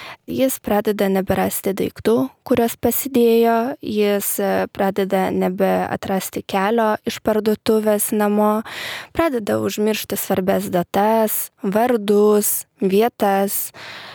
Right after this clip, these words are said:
Ir taip po truputėlį tie įgūdžiai vis nyksta pas žmogų. Antru etapu žmogus, e,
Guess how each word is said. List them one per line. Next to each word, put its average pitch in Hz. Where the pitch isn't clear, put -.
Ir 208
taip 240
po 220
truputėlį 220
tie 208
įgūdžiai 226
vis 214
nyksta 220
pas 196
žmogų. 185
Antru 226
etapu 214
žmogus, 226
e, 226